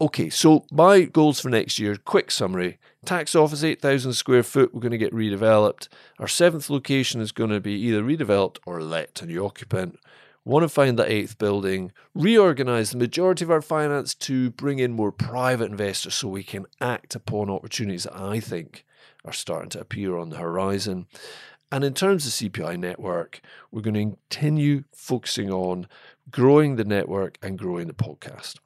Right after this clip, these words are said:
I've not put matrix around that specifics, but nevertheless, um, there's a lot of activity going on there. Okay, so it just remains for me to say thank you for listening, thank you for, um, the team for all your hard work during twenty-three.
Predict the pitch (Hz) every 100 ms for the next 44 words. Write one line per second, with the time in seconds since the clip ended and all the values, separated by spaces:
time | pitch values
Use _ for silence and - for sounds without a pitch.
0 | _ _ _ - - _ 101 127 139 -
1 | 143 117 104 - - - - 85 80 80
2 | - _ - - 98 - 120 - - -
3 | - - 117 104 95 92 87 82 131 -
4 | - _ _ - 165 175 170 147 _ _
5 | _ - 104 101 101 104 82 87 - -
6 | - 76 - - - - - 65 - -
7 | _ - - - 185 - - _ - -
8 | 156 - 131 185 196 - 160 151 151 143
9 | - - 123 120 - - 117 107 104 -
10 | 104 139 156 - 147 139 139 147 151 147
11 | _ - 147 147 139 143 135 - - 120
12 | 113 110 - 113 104 101 98 - 185 214
13 | 196 - 135 131 131 110 113 107 120 117
14 | - 117 107 110 101 95 135 143